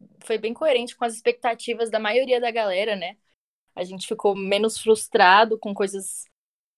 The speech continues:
muito, meu Deus, não imaginava de jeito nenhum. Tiveram menos categorias, assim, com essa reação. A gente já tava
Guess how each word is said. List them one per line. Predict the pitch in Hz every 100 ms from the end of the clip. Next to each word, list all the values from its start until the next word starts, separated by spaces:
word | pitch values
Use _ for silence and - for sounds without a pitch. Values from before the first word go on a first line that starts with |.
| -
muito, | 196 196 196 214 202 196 190 175
meu | 175 202
Deus, | 196 175
não | 180
imaginava | 185 185 190 190 185
de |
jeito | 196 185
nenhum. | 202 226 233 226 320 -
Tiveram | 220 185 190
menos | 180 190
categorias, | - 202 202 202 196 190
assim, | 190 190
com | 180
essa | 180 190
reação. | 185 190 - - 180 233
A | 226
gente | 175 180 -
já | 180
tava | 180 185 185 196